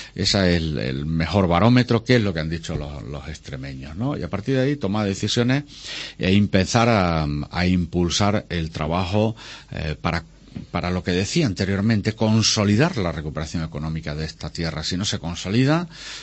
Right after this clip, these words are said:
eh, evidentemente, pues el empleo, eh, se nos irá otra vez, ¿no? Por, por la borda. Y yo creo que estamos en una tendencia muy buena, ¿no? Y,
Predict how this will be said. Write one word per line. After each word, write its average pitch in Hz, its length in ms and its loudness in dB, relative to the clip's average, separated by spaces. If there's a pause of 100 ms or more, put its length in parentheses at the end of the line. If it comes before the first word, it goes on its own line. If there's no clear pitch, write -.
(140)
eh, - 140 -8
evidentemente, 82 640 -2
pues 78 220 -6
el 69 80 -8
empleo, 82 680 -4
eh, 67 220 -10
se - 160 -2
nos 78 180 -8
irá 87 160 -4
otra 67 180 -8
vez, 95 260 2
¿no? 107 360 -2
Por, 76 220 -6
por 69 180 -10
la 73 80 -8
borda. 98 380 2 (360)
Y 104 180 0
yo 151 120 2
creo 190 140 2
que 143 60 2
estamos 123 280 2
en 110 60 0
una 107 160 0
tendencia 95 400 0
muy 85 260 0
buena, 78 400 0
¿no? 104 260 -2
Y, 82 80 -4